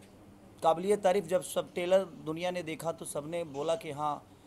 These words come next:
भोजपुरी में कुछ बेहतर चीज़ें आई है। तो आदमी जब कुछ करता है और जब पब्लिक का रिस्पॉन्स आता है तो वहाँ समझ में आता है कि नहीं, हमें बदलाव की तरफ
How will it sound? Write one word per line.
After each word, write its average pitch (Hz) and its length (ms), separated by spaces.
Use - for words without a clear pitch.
भोजपुरी 156 580
में 147 200
कुछ - 220
बेहतर 139 380
चीज़ें 139 320
आई 131 160
है। 117 120
तो 151 220
आदमी 175 320
जब 190 260
कुछ 202 140
करता 196 360
है 202 220
और 196 100
जब 185 180
पब्लिक 175 300
का 196 80
रिस्पॉन्स 196 440
आता 180 240
है 180 80
तो 180 140
वहाँ 170 180
समझ 165 280
में 151 140
आता 151 180
है 147 80
कि 139 120
नहीं, 139 160
हमें 139 260
बदलाव 131 340
की 135 120
तरफ 147 320